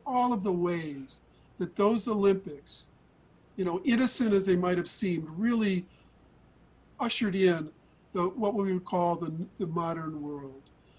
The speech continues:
You know, the first doping scandal at the Olympics, um, the first televised Olympics, all of the, the first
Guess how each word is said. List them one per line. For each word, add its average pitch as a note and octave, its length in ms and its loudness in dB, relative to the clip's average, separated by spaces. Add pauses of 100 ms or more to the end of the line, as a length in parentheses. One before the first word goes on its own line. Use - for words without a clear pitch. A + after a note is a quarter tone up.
(200)
You F3+ 60 -8
know, D#3+ 100 -8
the D3+ 80 -12
first G3 540 0
doping G3 420 2
scandal F3+ 500 2
at F3+ 60 -6
the F#3+ 100 -4
Olympics, F3 720 -4 (580)
um, D#3+ 320 -8 (520)
the F3+ 80 -10
first G3 380 0
televised F#3 760 2
Olympics, F3 800 -2 (340)
all G3 280 2
of A#3+ 120 -6
the, F3 140 0
the F3 140 -10
first - 460 0